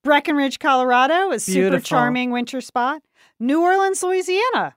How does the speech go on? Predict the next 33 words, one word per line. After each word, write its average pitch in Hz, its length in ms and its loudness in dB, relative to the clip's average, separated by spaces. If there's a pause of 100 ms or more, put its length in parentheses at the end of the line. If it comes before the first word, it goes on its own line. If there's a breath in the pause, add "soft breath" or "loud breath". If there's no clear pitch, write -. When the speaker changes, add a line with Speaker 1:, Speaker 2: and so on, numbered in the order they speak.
Speaker 1:
where, 233 140 0
Speaker 2:
That's 233 180 0
where 254 100 2
Speaker 1:
where 262 140 4
Speaker 2:
Julia 269 140 4 (240)
Speaker 1:
Julia 254 160 2
Speaker 2:
is 302 160 0
Speaker 1:
is. 226 40 0
Speaker 2:
right 262 220 2
now 214 400 0
as 185 240 -2
you 196 100 0
are 190 120 0
listening 214 380 -4
to 208 140 -8
us. 147 400 -8 (120)
Speaker 1:
Who 247 120 -2
doesn't 277 360 2
love 285 200 0
Maui, 247 380 2
Hawaii? 277 640 2
Speaker 2:
Yeah. 156 320 -6 (500)
Speaker 1:
Okay, 220 160 -2
this 311 280 -4
one, 370 360 0 (580)
I, 233 180 -6
I, 226 180 -4 (100)
I 254 40 4
don't 269 140 0
even 254 160 -4
know 240 60 -2
how 220 160 -2
to 202 140 0